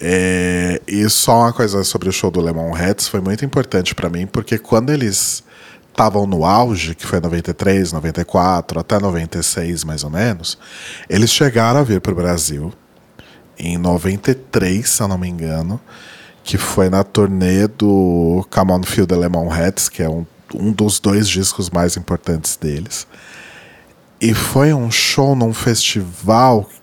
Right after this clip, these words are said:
mas foi em Santos.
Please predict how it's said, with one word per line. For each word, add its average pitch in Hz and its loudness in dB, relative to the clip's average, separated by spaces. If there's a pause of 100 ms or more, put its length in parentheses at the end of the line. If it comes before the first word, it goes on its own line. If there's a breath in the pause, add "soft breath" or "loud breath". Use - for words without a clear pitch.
(240)
mas 107 2
foi 117 0
em 120 -6
Santos. - -2